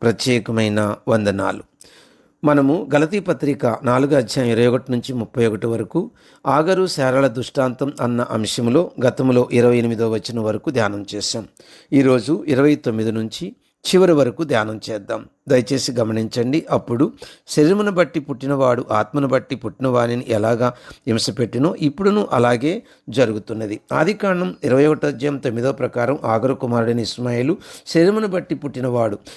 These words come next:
శారా కుమారుడైన ఇసాకును హింసించాడు. ఇతడు ఆత్మను బట్టి పుట్టినాడు. ఇప్పుడు ఇలాగే జరుగుచున్నదని పౌలు చెప్తున్నాడు. పౌలు కాలములో ఆత్మానుసారంగా పుట్టినవారు, క్రీస్తునందు విశ్వాసం ఉంచిన వారు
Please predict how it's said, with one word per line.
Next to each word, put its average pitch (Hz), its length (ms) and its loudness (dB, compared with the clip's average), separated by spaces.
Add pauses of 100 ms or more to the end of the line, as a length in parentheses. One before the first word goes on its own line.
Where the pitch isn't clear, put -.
శారా 165 360 4
కుమారుడైన 135 480 0
ఇసాకును 127 480 -4
హింసించాడు. 113 600 -4 (440)
ఇతడు 202 380 4
ఆత్మను 156 400 0
బట్టి 147 300 -4
పుట్టినాడు. 117 600 -6 (340)
ఇప్పుడు 175 520 2
ఇలాగే 127 440 2
జరుగుచున్నదని 127 840 -2 (220)
పౌలు 165 200 4
చెప్తున్నాడు. 127 580 -4
పౌలు 165 300 0
కాలములో 156 480 0
ఆత్మానుసారంగా 131 840 0
పుట్టినవారు, 123 560 -2
క్రీస్తునందు 131 540 -4
విశ్వాసం 123 520 -4
ఉంచిన 123 300 -4
వారు 120 340 2